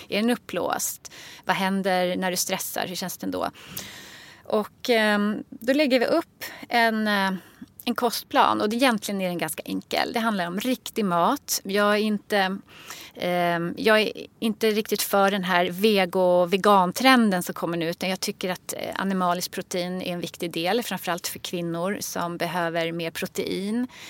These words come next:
utan att få i sig massa kolhydrater. Sen så är självklart många äter alldeles för mycket kött. Men det är oftast inte kvinnor som gör det. Utan vi tänker ju att vi ska vara hälsosamma och äta lite kött. Men, eh,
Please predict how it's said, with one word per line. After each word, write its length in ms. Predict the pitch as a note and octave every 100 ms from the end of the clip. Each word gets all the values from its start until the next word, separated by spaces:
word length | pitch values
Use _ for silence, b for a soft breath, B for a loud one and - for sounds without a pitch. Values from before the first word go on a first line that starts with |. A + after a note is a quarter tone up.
| B
utan 380 | G#3+ G3 - F3
att 120 | F3
få 100 | -
i 80 | F3+
sig 260 | - F3+ F3
massa 320 | F3 - -
kolhydrater. 640 | - F3 F#3 - E3+ - -
Sen 300 | - G#3 G3+
så 120 | G#3
är 220 | G3 -
självklart 460 | - G3 - - -
många 280 | G3 F3+
äter 260 | E3+ F3 -
alldeles 240 | F3+ E3+ -
för 80 |
mycket 320 | G3+ D4 C4+ A3+
kött. 360 | - - - F#3+
Men 280 | F#3+ F3+
det 100 | F#3
är 60 | -
oftast 380 | - - A3+ -
inte 180 | B3+ -
kvinnor 420 | - A#3 F#3 G#3+
som 160 | -
gör 180 | - -
det. 160 | - - B B B B B B -
Utan 520 | G3 - F#3 F3+ F3+ -
vi 140 | G#3
tänker 340 | G#3 G#3 F#3+ G3
ju 80 |
att 200 | F3+ F3
vi 40 | -
ska 160 | -
vara 80 | F#3
hälsosamma 520 | G3 F#3+ F#3 F3+ E3+
och 60 | E3+
äta 260 | E3+ - E3+
lite 500 | A3+ F#3+ - B3 A3+ -
kött. 460 | - - - - - b b b b _ _ _ - -
Men, 360 | A3 A3+ G#3
eh, 100 | G3+